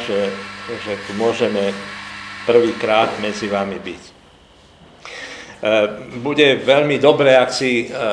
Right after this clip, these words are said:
necháte ten text, ktorý sme práve počuli a čítali, otvorený pred sebou, aby ste to mohli spolu so mnou sledovať.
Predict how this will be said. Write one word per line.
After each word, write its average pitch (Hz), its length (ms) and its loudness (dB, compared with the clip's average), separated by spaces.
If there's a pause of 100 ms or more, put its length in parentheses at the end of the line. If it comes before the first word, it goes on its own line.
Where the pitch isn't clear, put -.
(160)
necháte 131 480 2
ten 110 240 -2
text, 139 400 0
ktorý 117 560 2
sme 110 240 -6
práve 120 320 4
počuli 127 500 2
a 107 140 4
čítali, 120 720 0
otvorený 123 720 4
pred 110 240 -8
sebou, 131 480 2
aby 117 160 0
ste 110 480 -4
to 113 80 -4
mohli 120 320 0
spolu 131 320 4
so 131 240 -2
mnou 117 340 2
sledovať. 95 640 -2